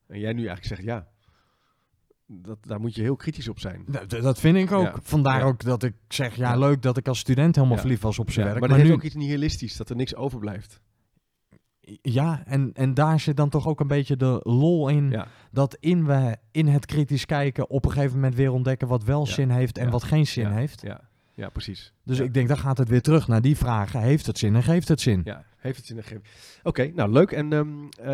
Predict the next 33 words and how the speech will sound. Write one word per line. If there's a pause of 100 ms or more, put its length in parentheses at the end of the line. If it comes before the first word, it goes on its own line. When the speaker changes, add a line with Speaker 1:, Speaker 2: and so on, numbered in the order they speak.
(260)
Speaker 1:
we
zijn
een
beetje
op
het
e-,
einde
gekomen
van,
eh,
van
het
gesprek
over
de
lerende
organisatie.
Ik, (120)
eh,
heb
jij
nog
punten
waarvan
je
zegt,
"Dat
wil
ik
nog
wel
meenemen